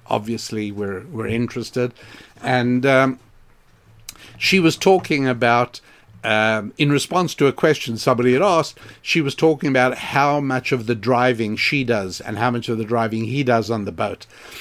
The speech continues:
And she said, uh, "Well, you know, as a matter of fact, um, actually he does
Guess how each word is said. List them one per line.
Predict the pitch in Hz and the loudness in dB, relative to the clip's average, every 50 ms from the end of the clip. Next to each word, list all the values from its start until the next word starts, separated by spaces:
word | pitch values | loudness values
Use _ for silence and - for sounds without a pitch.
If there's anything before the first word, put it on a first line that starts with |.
| - - - _ _ | -18 -18 -20 _ _
And | - 135 135 143 131 | -2 0 0 0 0
she | - - 160 156 | 0 0 -2 -2
said, | - - - 165 151 151 151 147 139 151 | -4 -2 0 0 0 0 0 -2 -2 -2
uh, | 143 143 143 139 - - _ _ | -2 0 0 -2 -4 -8 _ _
"Well, | 143 147 196 240 285 | -4 -2 -2 -2 -2
you | - - | -4 -4
know, | 208 214 | -2 -2
as | 196 190 165 139 | -2 -2 -2 -2
a | 160 | -2
matter | 151 175 202 214 - - 190 | -2 -2 -4 -4 -4 -4 -6
of | - | -2
fact, | - - 196 180 - - _ _ - - - - - _ _ | 0 0 0 0 -2 -6 _ _ -20 -20 -20 -20 -20 _ _
um, | - 131 127 120 123 123 127 131 127 127 131 131 131 - _ _ _ | 2 4 4 6 6 4 4 2 2 0 0 -2 -4 -6 _ _ _
actually | - 139 165 - - - - 254 240 226 214 | -2 -2 -2 -2 -4 -6 -6 -4 -4 -4 -4
he | 170 175 196 | -4 -4 -4
does | 196 233 240 214 180 - - | -4 -4 -4 -4 -6 -8 -12